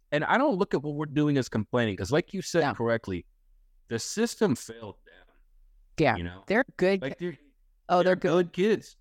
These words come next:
Speaker 2: They're good.
Speaker 1: They're
Speaker 2: They
Speaker 1: nice
Speaker 2: mean well,
Speaker 1: kids.
Speaker 2: and
Speaker 1: Yeah.
Speaker 2: they, they want to do well. They, they're,
Speaker 1: Right.
Speaker 2: they're too subservient that they want to,
Speaker 1: I
Speaker 2: you know, make
Speaker 1: know.
Speaker 2: their parents happy and society happy and
Speaker 1: I
Speaker 2: be the
Speaker 1: know.
Speaker 2: good person. And this is the pathway they've been told will get them to that. And so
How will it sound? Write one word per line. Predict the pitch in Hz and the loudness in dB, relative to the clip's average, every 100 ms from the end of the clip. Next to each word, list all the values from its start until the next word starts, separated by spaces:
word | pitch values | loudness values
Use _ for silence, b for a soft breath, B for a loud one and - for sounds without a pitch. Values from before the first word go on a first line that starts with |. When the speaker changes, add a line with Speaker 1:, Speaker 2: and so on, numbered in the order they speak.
| - | 0
Speaker 2:
They're | 180 | 0
good. | 175 151 | 2 0
Speaker 1:
They're | 156 | 2
Speaker 2:
They | 180 | 0
Speaker 1:
nice | 165 | 0
Speaker 2:
mean | 190 208 190 | 0 0 2
well, | 185 175 165 | 2 2 0
Speaker 1:
kids. | 156 _ _ _ | -6 _ _ _
Speaker 2:
and | 160 156 | -4 0
Speaker 1:
Yeah. | 156 - | 0 0
Speaker 2:
they, | 170 151 | 0 0
they | 180 | 0
want | 160 170 170 175 - | 0 2 0 0 -4
to | 175 | -8
do | 160 165 156 | -4 -2 0
well. | 156 147 151 147 - | 0 0 0 -2 -2
They, | 160 | -2
they're, | - 180 117 | 2 2 4
Speaker 1:
Right. | 120 | 2
Speaker 2:
they're | 190 | 0
too | - - 277 | -2 0 2
subservient | 220 - - 247 214 151 147 | 0 -2 2 2 2 -2 -6
that | 160 | -6
they | - 160 | -2 -2
want | 165 196 202 - | 0 0 -2 -2
to, | - 175 160 - _ _ _ | -2 0 -2 -6 _ _ _
Speaker 1:
I | - | -2
Speaker 2:
you | |
know, | 160 | 0
make | 170 | 0
Speaker 1:
know. | |
Speaker 2:
their | 147 | -2
parents | - 262 262 262 226 | -2 2 4 2 0
happy | 247 226 233 220 | 0 2 2 0
and | 170 | 0
society | - 165 247 240 226 214 | -4 -4 2 2 4 2
happy | 214 208 208 214 | 2 0 0 -2
and | 175 160 | -2 -2
Speaker 1:
I | |
Speaker 2:
be | 175 | -4
the | 151 | -2
Speaker 1:
know. | |
Speaker 2:
good | 165 - | -2 -4
person. | - 202 202 220 196 | 0 0 0 0 0
And | 165 | 0
this | 180 - | -2 -2
is | 175 | -2
the | 180 | -4
pathway | - - 220 233 196 170 165 _ _ | -6 -2 0 0 0 -2 -2 _ _
they've | 180 220 196 | 2 2 4
been | 190 180 - - - | 0 0 -4 -16 -2
told | 196 175 | 0 0
will | 160 | -2
get | 143 175 180 - | -4 0 0 0
them | 156 151 147 | -2 -2 -4
to | - 147 | -2 -2
that. | 139 104 107 - | -2 -4 -6 -8
And | - 147 | -6 -4
so | - 151 143 | -2 -2 -2